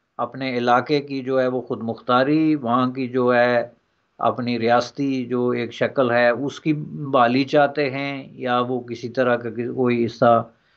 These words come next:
अ, डिफरेंट किस्म का अरेंजमेंट जो भी प्रपोजल है उसको एक रेफरेंडम की शक्ल में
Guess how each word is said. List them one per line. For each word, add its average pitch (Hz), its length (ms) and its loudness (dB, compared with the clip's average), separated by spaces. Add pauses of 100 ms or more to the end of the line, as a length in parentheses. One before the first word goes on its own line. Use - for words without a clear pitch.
(260)
अ, 117 200 2
डिफरेंट 120 460 -2
किस्म 120 280 -4
का 123 140 2
अरेंजमेंट 117 540 0
जो 139 340 4
भी 156 320 4
प्रपोजल 123 760 0
है 120 420 0 (360)
उसको 139 420 0
एक 123 300 0
रेफरेंडम 127 600 0
की 165 100 -2
शक्ल 123 380 -2
में 123 360 -6